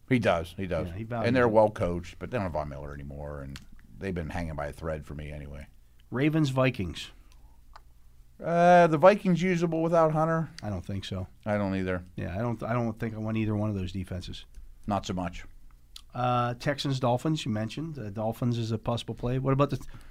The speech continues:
Speaker 2: the Texans side of things? The Dolphins' offensive line is not very good either.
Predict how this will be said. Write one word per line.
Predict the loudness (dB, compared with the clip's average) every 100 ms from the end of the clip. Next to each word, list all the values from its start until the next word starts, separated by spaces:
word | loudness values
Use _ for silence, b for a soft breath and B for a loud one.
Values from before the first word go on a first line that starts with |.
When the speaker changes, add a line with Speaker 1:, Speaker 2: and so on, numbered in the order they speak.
| b
Speaker 2:
the | -6
Texans | -2 -2 0 0
side | 2 0
of | 0
things? | -4 -8 -8
The | -8 -2
Dolphins' | 2 2 2 4
offensive | 4 4 -2 -2
line | 0
is | 2
not | 0 0
very | 0
good | 4 4
either. | 6 4 0